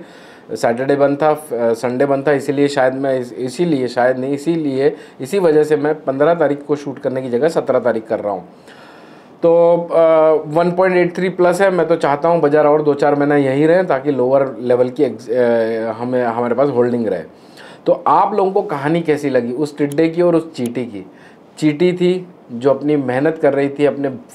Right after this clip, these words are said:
फ्यूचर को बनाने के लिए, अपने परिवार को बनाने के लिए, अपने समाज में रहने वाले लोगों के, की हेल्प करने के लिए, और जो भी वृद्ध लोग होंगे उस चींटी परिवार में, उनके मौज मस्ती के लिए।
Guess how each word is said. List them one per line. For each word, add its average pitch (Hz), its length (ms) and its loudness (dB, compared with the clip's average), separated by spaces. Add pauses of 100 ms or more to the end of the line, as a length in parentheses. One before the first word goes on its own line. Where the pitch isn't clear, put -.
(120)
फ्यूचर 131 300 0
को 151 120 0
बनाने 131 320 -2
के 127 80 -10
लिए, 127 120 0
अपने 127 200 -4
परिवार 123 420 2
को 147 120 -2
बनाने 127 320 -2
के 127 100 -8
लिए, 123 180 -4 (360)
अपने 165 280 0
समाज 170 400 0
में 185 140 2
रहने 151 220 2
वाले 139 240 4
लोगों 135 340 0
के, 143 520 2
की - 420 -4
हेल्प 160 300 2
करने 139 280 0
के 127 120 -6
लिए, 123 220 -2 (460)
और 131 500 2
जो 131 200 2
भी 160 120 4
वृद्ध 151 340 2
लोग 143 300 2 (240)
होंगे 147 220 2
उस 147 280 2
चींटी 139 180 -4
परिवार 131 440 2
में, 135 100 -4
उनके 139 460 0
मौज 135 280 0
मस्ती 127 360 -4
के 123 80 -2
लिए। 117 240 -2